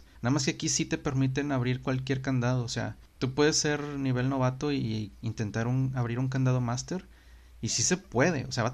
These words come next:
vas a batallar un chingo, pero un chingo, pero sí se puede. Entonces, también hay, este, pues los perks que te hacen más fácil esto. De hecho, hay un perk que es los lockpicks nunca se rompen.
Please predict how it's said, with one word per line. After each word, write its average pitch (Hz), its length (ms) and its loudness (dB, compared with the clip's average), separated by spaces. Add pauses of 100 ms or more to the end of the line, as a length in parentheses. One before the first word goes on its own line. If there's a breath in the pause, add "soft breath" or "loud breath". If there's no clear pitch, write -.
(160)
vas 131 140 -2
a 285 40 4
batallar 185 280 2
un 202 260 -2
chingo, 156 840 2
pero 120 160 0
un - 200 -2 (180)
chingo, 180 640 4 (380)
pero - 160 -6
sí - 160 -8
se - 100 -10
puede. - 240 -8
Entonces, 113 520 -8 (380 loud breath)
también 113 340 0
hay, 117 260 2
este, 107 800 -4
pues 117 120 0
los 117 160 0
perks 131 360 0 (100)
que - 100 0
te 135 120 0
hacen 120 300 2
más 123 260 -2
fácil 117 380 -2
esto. 135 400 -2 (220 loud breath)
De 110 100 0
hecho, 117 140 -2
hay 120 100 2
un 123 220 -2
perk 110 400 0
que 113 200 0
es - 200 -8 (520 loud breath)
los 117 200 0
lockpicks 107 420 -4
nunca 120 220 2
se 127 140 0
rompen. 120 420 -4